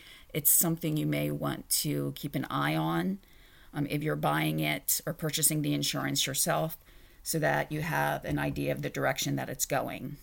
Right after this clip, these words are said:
Now, the H M Os also don't normally let you go outside of your network, um, and unless, of course, it is an emergency.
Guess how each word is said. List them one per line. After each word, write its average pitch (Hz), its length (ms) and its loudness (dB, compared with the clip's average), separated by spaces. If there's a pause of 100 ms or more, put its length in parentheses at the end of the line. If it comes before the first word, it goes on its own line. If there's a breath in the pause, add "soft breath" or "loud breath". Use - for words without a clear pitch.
(300 loud breath)
Now, 151 180 2
the 151 160 -4
H - 240 2
M 214 140 2
Os 180 220 2
also 160 480 6
don't 170 340 0
normally 220 420 -2
let 165 260 2
you 180 60 -4
go 160 160 4
outside 147 480 2
of 147 140 -6
your 143 100 0
network, 151 640 0 (200 soft breath)
um, 151 280 -4
and 160 180 2 (300)
unless, 160 400 2
of 156 100 -4
course, 143 300 0
it 135 100 -2
is 139 140 0
an 156 80 2
emergency. 151 760 0